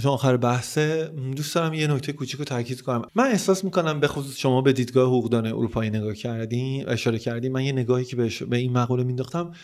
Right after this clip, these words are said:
احساس کردم خیلی دنبال قوانین انسان محورن تو این حوزه. یعنی هرچند قوانینی که من از سمت آمریکا می‌بینم قوانینیه که بیشتر سعی می‌کنه ا-،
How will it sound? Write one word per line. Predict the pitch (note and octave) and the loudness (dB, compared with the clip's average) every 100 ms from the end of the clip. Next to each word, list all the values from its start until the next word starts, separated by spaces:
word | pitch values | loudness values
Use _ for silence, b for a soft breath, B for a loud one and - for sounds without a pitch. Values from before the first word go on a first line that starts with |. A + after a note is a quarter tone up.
| B B G3+ | B B 0
احساس | G3 A3+ G#3+ | 0 0 -2
کردم | G#3+ F#3+ F#3 | -2 0 0
خیلی | F#3 - D#3 D3+ D#3+ D3 | -2 -4 0 0 2 0
دنبال | C3 A#2 A#2+ | 0 0 0
قوانین | C#3 A2+ A2 A#2+ C3 | 0 0 0 0 -2
انسان | B2+ A2 - A#2 | -4 -4 -4 -2
محورن | A2+ A2+ A2 B2 B2 A2+ G2 | -2 -2 -2 0 0 -2 -6
تو | A2 | -8
این | G#2+ | -6
حوزه. | G#2+ A#2+ G#2+ A2+ - - | -4 -4 -2 -2 -4 -6
یعنی | - A#2+ B2 C3 B2+ B B B B | -6 -4 -2 -2 -4 B B B B
هرچند | C#3+ C#3 D#3 | -4 -2 0
قوانینی | C#3+ B2+ C3 C3+ | 2 2 0 -2
که | C#3+ | 0
من | B2+ | 0
از | A#2 | 0
سمت | B2+ A#2+ | -2 0
آمریکا | C3 B2 B2 C3 | -2 0 0 0
می‌بینم | B2+ B2+ B2 B2 | -2 0 0 0
قوانینیه | C#3 C#3 A#2+ A#2+ B2+ C#3+ D3 | 2 2 2 0 -2 -2 -2
که | D3 D3+ D3 B2 | 0 2 2 2
بیشتر | - C3 | 0 0
سعی | B2+ D3 | 2 0
می‌کنه | C#3 C3+ C#3+ C3 | 0 -2 -2 -2
ا-، | B2+ - - | -4 -6 -10